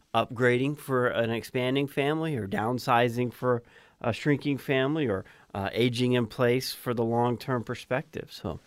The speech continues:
that'll be here, uh, starting with the cost versus value report. We've got a really great in-depth, uh, interview we did with the publishers of Cost versus Value that can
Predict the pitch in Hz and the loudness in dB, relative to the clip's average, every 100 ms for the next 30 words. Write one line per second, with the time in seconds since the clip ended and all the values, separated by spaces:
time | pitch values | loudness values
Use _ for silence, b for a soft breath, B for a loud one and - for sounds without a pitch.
0 | B B B - 120 117 117 113 - 127 | B B B 4 6 6 4 2 4 6
1 | 120 123 - B - 110 107 - 151 135 | 6 6 2 B -2 2 2 6 6 6
2 | 127 117 - - 127 120 - - 117 - | 2 -2 -6 0 0 0 -6 -2 -2 -2
3 | 107 95 113 110 123 101 92 92 - 98 | -6 -2 2 4 4 0 -4 -8 -6 -6
4 | - 101 98 98 98 - b b - 113 | -6 -8 -4 -4 -4 -8 b b -4 0
5 | 113 110 98 107 107 104 101 95 104 98 | 2 0 0 0 0 -2 -4 -2 -2 -2
6 | - - - 92 95 78 - - b b | -6 -18 -10 -8 -6 -8 -12 -20 b b
7 | - 135 117 101 107 104 101 92 117 107 | 4 6 6 4 2 2 2 2 4 4
8 | 104 107 - - - 160 220 - - 98 | 2 -2 -4 -6 -4 2 4 4 0 -6
9 | 101 95 - 117 101 - 110 101 98 98 | -8 -12 -4 -2 -2 -4 -10 -10 -12 -8
10 | 101 95 101 95 - - 95 | -6 -4 -6 -8 -12 -14 -16